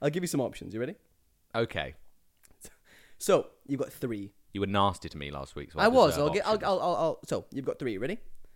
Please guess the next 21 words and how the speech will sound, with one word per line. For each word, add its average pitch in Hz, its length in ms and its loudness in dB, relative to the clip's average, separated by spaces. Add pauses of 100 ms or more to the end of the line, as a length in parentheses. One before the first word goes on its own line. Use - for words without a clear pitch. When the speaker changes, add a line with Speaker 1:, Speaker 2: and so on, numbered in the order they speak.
(400)
Speaker 1:
Is 165 140 2
it 175 100 0
either 220 340 2 (100)
A, 247 380 4 (640)
the 127 200 2
tavern, 143 720 -2 (1500)
B, 254 460 0 (680)
bag 185 580 4
o' 190 180 8
nails, 180 840 0 (440)
as 139 120 -2
in, 147 100 2
like, 135 220 0 (180)
bag 151 220 2
o' 147 60 4
nails, 139 640 -4 (460)
or 135 200 2
C, 120 640 -6 (280)
the 113 240 0
Jazz 143 560 -4
Lounge. 104 600 -8